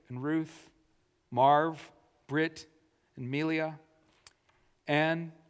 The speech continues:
Tanya, and Lenny, Dan and Tina, stepmom Joan, Trevor, Jen. God, we bring Al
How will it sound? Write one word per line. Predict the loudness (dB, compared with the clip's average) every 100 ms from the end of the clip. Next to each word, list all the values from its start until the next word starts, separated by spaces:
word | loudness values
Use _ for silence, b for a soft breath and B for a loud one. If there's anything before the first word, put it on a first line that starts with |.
| _ _ -6
Tanya, | 0 0 0 -4 -4 -12 _ _ -10
and | -6 -4
Lenny, | -4 -4 -8 -12 _ _ _ _ _ _ _ _ _ _ _ _ _ -2
Dan | 2 2 0 -2
and | -8 -8
Tina, | -8 -6 -4 -6 -8 _ _ _ _ _ _ _ _ -20 _ _ _ _ _ _ _ _ -18
stepmom | -4 0 0 0 -2 -2 -6
Joan, | -4 -2 -2 -4 -10 -16 _ _ _ _ _ _ _ _ _ _ _ -6
Trevor, | -2 -2 -4 -8 -16 _ _ _ _ _ _ _ _ _ _ _ _ -4
Jen. | 2 2 0 -6 -14 _ _ _ _ _ _ _ _ _ _ b b b b _ _ _ _ _ -20 -2
God, | 4 6
we | 6
bring | 2 2
Al | 6 10 10 8